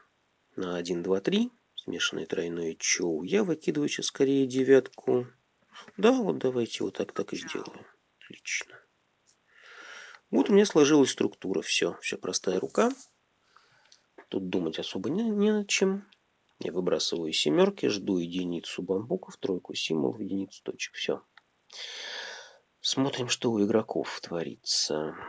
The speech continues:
Белый вообще не нужен. Значит, игрок слева сбросила восьмерку бамбуков, сбрасывает символы, берет и не ра, берет, скорее всего, точки. Это у нее полуизобилие на точках, вероятно.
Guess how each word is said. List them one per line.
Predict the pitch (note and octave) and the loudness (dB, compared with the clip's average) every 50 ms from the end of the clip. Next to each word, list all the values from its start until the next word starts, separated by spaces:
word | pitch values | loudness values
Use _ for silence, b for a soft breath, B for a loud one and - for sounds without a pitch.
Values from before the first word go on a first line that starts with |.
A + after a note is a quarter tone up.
| B B | B B
Белый | B - - - - - G1+ | B -20 -18 -12 -10 -8 -6
вообще | - - - - - - - - E2+ | -6 -6 -6 -4 -2 -2 -2 -2 -4
не | F#2 G2 A#2 | -4 -6 -6
нужен. | C3+ D3 D#3 D#3 D#3 E3+ F3+ F#3+ G3+ G#3 - - - _ _ _ _ _ _ _ _ _ _ _ _ _ _ _ _ _ _ _ _ _ _ _ _ _ _ _ _ _ _ _ _ _ _ B B B B B B B B B B | -4 -2 -2 -2 -2 0 0 0 -2 -4 -6 -10 -20 _ _ _ _ _ _ _ _ _ _ _ _ _ _ _ _ _ _ _ _ _ _ _ _ _ _ _ _ _ _ _ _ _ _ B B B B B B B B B B
Значит, | A#2+ A2 - - - - - _ | 2 2 2 0 -2 -6 -12 _
игрок | - G2+ F2+ F2+ - A#2 - F#3+ G3+ G3+ - | -8 -8 -4 -2 0 4 6 4 4 4 0
слева | - - - D#3+ D#3+ D#3+ D3 A#2+ G2 - - - - - - - _ _ _ - - _ _ _ _ _ _ _ _ _ _ _ _ _ _ _ - - _ _ | -4 -2 0 2 2 4 4 4 2 2 0 -4 -6 -6 -8 -12 _ _ _ -20 -20 _ _ _ _ _ _ _ _ _ _ _ _ _ _ _ -20 -20 _ _
сбросила | - - - - - - D#3+ - - - C#3+ C3 B2+ B2+ | -14 -14 -8 -2 0 2 2 2 2 2 4 6 8 8
восьмерку | A#2 A#2+ A2+ A2+ - - A2+ A2 - - - - | 10 8 8 8 6 2 0 0 0 -2 -4 -4
бамбуков, | F2+ - F2+ F2+ F#2 G#2+ B2 D#3 - A2 G2 - | -2 -2 -2 -2 -2 -4 -4 -2 2 2 2 4
сбрасывает | B2+ A#2 A#2 B2+ C#3 - - D3+ C#3+ C#3+ C#3+ - | 6 6 6 6 6 4 2 2 2 2 2 0
символы, | - - - A#2 A2 F#2 D#2+ D#2 D#2 D#2 | 0 0 0 2 0 0 0 -2 -2 -2
берет | D#2 D#2+ F#2+ A2+ D#3+ E3+ - | -2 0 2 2 2 2 4
и | C3+ | 4
не | B2 A#2+ A#2+ A#2 | 4 4 4 2
ра, | G2 F2+ D#2+ D#2+ - - | 2 2 0 -2 -2 -2
берет, | - - - - | -2 0 0 -2
скорее | - - G2+ A2 B2+ | -2 -2 -2 -2 0
всего, | - - - G#2+ G2+ | -2 -2 -2 -4 -4
точки. | - - F#2+ - - - - - - - - - _ _ - | -2 0 0 0 0 -2 -6 -6 -8 -12 -12 -16 _ _ -18
Это | - - - - - | -18 -8 -2 0 0
у | G2 | 2
нее | G2+ G#2+ C3 | 2 0 -2
полуизобилие | - - A#2 A2 G2+ F#2+ F2 F#2+ F#2 F#2 B2 B2 A#2+ A#2 A2 | -2 -2 -2 -2 -2 -2 0 -2 -2 -2 -2 -2 -2 -2 -2
на | G2+ G2+ G2 | -2 -2 -4
точках, | - - - - - - - - - - | -2 -2 -4 -4 -4 -8 -14 -18 -14 -10
вероятно. | - - - - - - - - - - - - - - | -10 -8 -8 -8 -8 -8 -10 -10 -12 -14 -16 -16 -16 -16